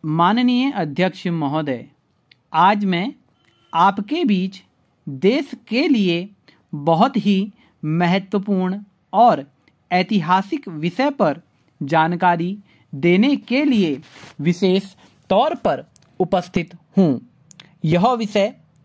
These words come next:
करोड़ों देशवासियों की तरह ही मेरे हृदय के भी करीब है और इस पर बात करना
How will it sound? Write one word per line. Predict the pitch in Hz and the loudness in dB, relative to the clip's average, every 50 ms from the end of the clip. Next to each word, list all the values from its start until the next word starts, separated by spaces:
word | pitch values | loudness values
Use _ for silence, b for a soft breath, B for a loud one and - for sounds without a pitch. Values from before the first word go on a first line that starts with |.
| _ - | _ 0
करोड़ों | 175 170 170 185 185 185 190 190 202 208 - _ - 147 139 | 0 2 2 4 2 2 2 0 -2 -6 -12 _ -10 -10 -2
देशवासियों | 139 170 175 180 180 190 175 175 170 165 165 - 208 247 311 339 | 0 0 0 0 0 0 2 2 2 2 0 -2 -2 0 0 -2
की | - - 190 143 139 - _ _ _ _ _ - | -2 -4 -6 -6 -6 -10 _ _ _ _ _ 0
तरह | 170 170 208 254 277 | 2 4 4 4 2
ही | 262 208 202 180 156 143 b b b b b b | 2 2 2 0 0 -4 b b b b b b
मेरे | 156 165 180 180 180 180 175 185 208 b b b b b - | 0 2 2 2 2 0 -2 -4 -6 b b b b b 0
हृदय | 160 170 156 196 262 302 - - - | 0 2 4 4 2 2 0 -2 -2
के | 240 262 349 320 | -2 0 2 4
भी | 202 202 185 170 170 - _ _ _ - | 4 4 4 2 -2 -6 _ _ _ 0
करीब | 180 175 175 185 180 185 175 - _ _ _ - | 2 2 2 0 -2 -2 -6 -8 _ _ _ -4
है | 170 175 165 135 - - _ b b b b b b - | 0 0 0 0 -2 -8 _ b b b b b b 0
और | 180 175 185 196 196 202 b b b b b | 4 4 4 4 2 -2 b b b b b
इस | 269 269 - 285 196 - - _ _ _ - | -2 -2 -2 -4 -10 -10 -10 _ _ _ 0
पर | 208 190 196 208 208 _ _ - 175 | 2 2 2 0 -6 _ _ -6 -4
बात | 165 160 175 190 254 330 - | 0 2 2 2 2 0 -2
करना | 269 - 220 180 175 175 175 170 175 | 0 2 2 2 2 0 0 -2 -4